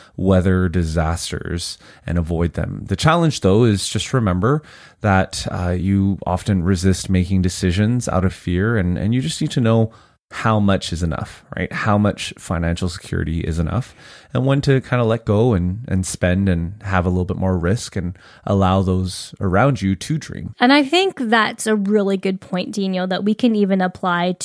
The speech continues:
Speaker 2: to the other money personalities. We need to know when enough is enough.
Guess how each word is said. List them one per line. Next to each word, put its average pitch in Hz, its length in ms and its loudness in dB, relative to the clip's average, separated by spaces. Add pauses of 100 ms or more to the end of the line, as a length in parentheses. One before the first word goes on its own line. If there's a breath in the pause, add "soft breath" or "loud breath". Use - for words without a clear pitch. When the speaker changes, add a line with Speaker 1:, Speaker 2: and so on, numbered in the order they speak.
Speaker 2:
to 180 200 2
the 185 280 -2
other 190 380 0
money 185 280 -4
personalities. 180 840 -8 (380 loud breath)
We 226 200 4
need 226 460 2
to 262 100 0
know 180 560 4
when 185 240 -2
enough 180 440 -4
is 180 120 -8
enough. - 400 -12